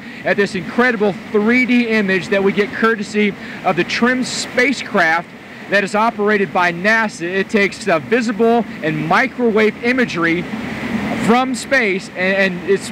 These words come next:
got a bead on Ike right now, an absolutely stunning imagery coming in, and you can see, uh, distinctly where the eye wall is and where the eye is. Uh, that's just beautiful,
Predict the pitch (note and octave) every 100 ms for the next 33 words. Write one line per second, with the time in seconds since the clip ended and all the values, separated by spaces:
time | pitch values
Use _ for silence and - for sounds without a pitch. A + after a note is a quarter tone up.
0 | - A#3 A3+ A3+ - C4+ B3 G3+ - F3+
1 | F3+ G3 A3 G#3+ F3 E3+ E3 E3 E3 D#3+
2 | G#3 A3 - A3+ G3+ G#3 F#3 F#3 - -
3 | A#3 C4 A#3+ E3 D3 C#3 - - - -
4 | A3+ B3+ A#3+ G#3+ F3 G#3 A3+ G#3 G3 A3
5 | G3+ F3+ E3 - - F3 G#3+ A#3 G3+ -
6 | B3 A#3 G3 G3 D#3+ F3 - A#3+ C4+ G3+
7 | D#3+ D#3+ A#3 - - E3+ F#3+ F#3 F3 G#3
8 | A3 A3 G3+ G3 F#3+ F#3+ - - - -
9 | F3 F3 F#3+ F3 E3+ F3+ F3+ D#3+ D3+ E3
10 | E3 F3+ - F#3 - A2 E3+ A#3+ B3 -
11 | E3+